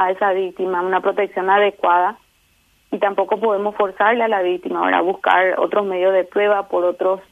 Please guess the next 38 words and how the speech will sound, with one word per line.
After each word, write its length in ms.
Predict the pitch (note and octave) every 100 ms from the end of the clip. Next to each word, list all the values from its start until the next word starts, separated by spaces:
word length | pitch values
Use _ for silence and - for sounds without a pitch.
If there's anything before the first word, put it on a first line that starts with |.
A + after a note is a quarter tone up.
| _ _ _ _ _ _ -
eh, 180 | F#3+
mecanismos, 800 | F3+ G#3+ G#3+ G3+ F#3 F#3+ G#3 A3+
pero 160 | A3 A3
sin 140 | A3 G#3+
embargo, 600 | G3+ F#3 F#3 G3+ G3+ -
eh, 340 | F#3 F#3+ F3 -
es 160 | G3+ -
tan 240 | F#3+ G3
esencial 680 | G#3 G#3+ G3+ G3 F#3 G3 - -
la 220 | F#3+ F#3+
declaración 680 | F#3+ F#3+ G3 G3 - F#3 F#3
de, 240 | F#3+ F3+
de 100 | F3
la 120 | G3+ F3+
víctima, 460 | F3+ F3+ F#3+ F#3+
la 140 | F#3 F#3
evaluación, 680 | F#3+ F#3+ F#3+ F#3+ F#3+ F3+
teniendo 400 | G3+ F#3+ F3+ F3+
en 80 | F#3+
cuenta 360 | F#3 F3 F3 F3+
que, 240 | G3+ F#3+ - _ _ _ _ _ _ _ _ -
eh, 300 | F#3 F#3 F3+
son 160 | G#3+ G#3
hechos 220 | F#3+ G#3+
que 80 | A#3
se 120 | A#3
producen 540 | A3+ G#3+ F3+ F#3 G#3
en 140 | G#3+ G#3+
la 140 | G#3
clandestinidad, 880 | G#3+ G#3+ A3 A3 A#3 A3 G3+ F#3 F3+
o 40 |
sea, 400 | F#3+ F3 E3+ - - - _ F3+
realmente, 440 | F#3 F3+ F#3+ F#3 G#3 G#3 G3+ - -
eh, 80 | F#3+
no 160 | F#3+
tenemos 380 | F3+ F#3 F#3 G3
testigos, 500 | G3 F#3+ A3 A3 G3
entonces 500 | F#3+ F3+ F3 F#3 G3+